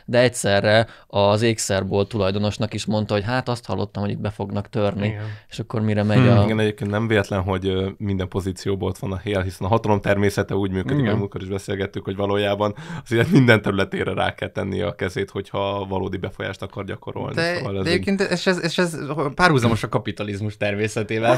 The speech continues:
Speaker 3: hogy a, a
Speaker 4: érdekes,
Speaker 3: tőke tőkét
Speaker 4: valamiért
Speaker 3: halmoz.
Speaker 4: érdekes, hogy
Speaker 3: Valamiért
Speaker 4: ezek
Speaker 3: ez
Speaker 4: összefü-, függnek
Speaker 3: á,
Speaker 4: ezek a
Speaker 3: vé-,
Speaker 4: dolgok.
Speaker 3: véletlen lehet ez szerintem
Speaker 2: Ö,
Speaker 3: biztosan.
Speaker 2: nekem a Hale-lel kapcsolatban volt egy, ö, rész, amit ugye többször kiemeltek, hogy először volt a, elkezdtek játszani ezzel a biztosítási dolgokkal, hogy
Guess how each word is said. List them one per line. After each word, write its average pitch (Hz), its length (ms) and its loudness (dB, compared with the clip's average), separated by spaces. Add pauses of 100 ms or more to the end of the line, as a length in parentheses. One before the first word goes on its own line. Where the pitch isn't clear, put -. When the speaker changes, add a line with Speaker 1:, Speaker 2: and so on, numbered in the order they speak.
Speaker 3:
hogy 523 80 10
a, - 40 10
a 440 100 12
Speaker 4:
érdekes, 135 240 12
Speaker 3:
tőke 196 220 12
tőkét 196 200 12
Speaker 4:
valamiért 196 400 12
Speaker 3:
halmoz. 123 200 12
Speaker 4:
érdekes, 117 360 8
hogy 269 140 12
Speaker 3:
Valamiért 196 320 12
Speaker 4:
ezek 151 180 12
Speaker 3:
ez 107 60 0
Speaker 4:
összefü-, 123 200 4
függnek 120 240 8
Speaker 3:
á, 160 100 12
Speaker 4:
ezek 160 100 12
a - 20 10
Speaker 3:
vé-, 135 60 12
Speaker 4:
dolgok. 143 180 10
Speaker 3:
véletlen 135 540 12
lehet 117 300 6
ez 117 120 4
szerintem 123 600 2
Speaker 2:
Ö, 120 60 2
Speaker 3:
biztosan. 127 520 0 (1080)
Speaker 2:
nekem 120 240 -6
a 127 60 0
Hale-lel 131 300 0
kapcsolatban 110 480 -4
volt 120 280 -2
egy, 104 200 -4
ö, 110 300 -2
rész, 113 320 -4
amit 107 220 -6
ugye 113 260 -2 (520)
többször - 300 -6
kiemeltek, 107 680 -2
hogy 110 100 -6
először 107 320 -4
volt 120 360 0
a, 104 400 0
elkezdtek 120 460 -6
játszani 104 340 -2
ezzel 98 160 -6
a 98 60 -6
biztosítási 101 760 -10
dolgokkal, 123 680 -2
hogy 107 200 -6